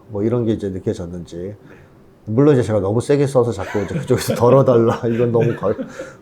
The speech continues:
Speaker 1: 뭐 이런 이제 우여곡절이 한참 있었지만, 한동안 좀 엠디를 책, 서평을 좀 썼습니다. 미국 심리학 책은 이제 거의 깠죠.
Speaker 2: 네.
Speaker 1: 그러면서 한편으로는 그러니까 욕을 먹고,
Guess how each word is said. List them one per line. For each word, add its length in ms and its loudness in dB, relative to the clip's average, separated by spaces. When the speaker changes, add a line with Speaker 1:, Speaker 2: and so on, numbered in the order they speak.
Speaker 1:
뭐 100 0
이런 400 4
이제 420 -2
우여곡절이 400 4
한참 280 -2
있었지만, 360 -8
한동안 280 -2
좀 160 -2
엠디를 920 2
책, 200 -8
서평을 400 -2
좀 100 -8
썼습니다. 540 -4
미국 280 0
심리학 360 0
책은 240 -6
이제 140 -8
거의 180 -2
깠죠. 400 0
Speaker 2:
네. 80 -20
Speaker 1:
그러면서 600 4
한편으로는 760 2
그러니까 160 0
욕을 220 2
먹고, 500 -2